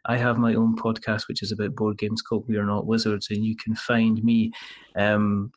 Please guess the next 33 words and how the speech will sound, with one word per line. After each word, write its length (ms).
two 160
places. 560
Uh, 480
Twitter, 400
you 140
can 100
find 200
me, 80
We 120
Are 60
Not 160
Wizards. 480
Um, 480
if 260
you 280
like 260
your 100
cardboard, 560
and 100
if 140
you 80
want 200
to 80
talk 280
about 200
the 40
Dark 240
Souls 220
board 260
game, 200
then 160
feel 220
free 280